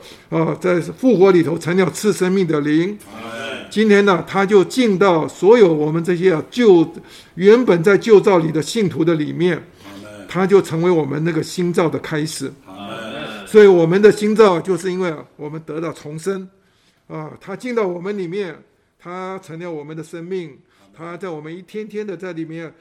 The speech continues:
Speaker 1: 更新我们、变化我们。所以今天我们是，我们所处的一个时代里头啊，今天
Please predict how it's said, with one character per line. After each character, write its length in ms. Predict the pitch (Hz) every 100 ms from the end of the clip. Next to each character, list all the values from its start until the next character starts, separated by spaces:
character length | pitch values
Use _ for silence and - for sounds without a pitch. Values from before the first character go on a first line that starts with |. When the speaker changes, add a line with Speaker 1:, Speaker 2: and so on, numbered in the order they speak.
| _ _
Speaker 1:
更 240 | - 196 190
新 220 | 196 208
我 160 | 180 147
们、 280 | 143 151 160
变 160 | 226 202
化 300 | 151 185 165
我 140 | 143
们。 340 | 139 139 143 170 _ _ _
所 120 | - 226
以 40 |
今 200 | 196 220
天 100 | 226
我 140 | 170
们 160 | 156 180
是， 200 | - 170 _ _ -
我 200 | 156 165
们 200 | 165 220
所 240 | 214 165 170
处 220 | 160 135
的 100 | 151
一 60 |
个 100 | 170
时 200 | 165 147
代 180 | 147 170
里 100 | 143
头 200 | 131 131
啊， 200 | 139 123 - - - - - -
今 180 | 185
天 300 | 190 185 185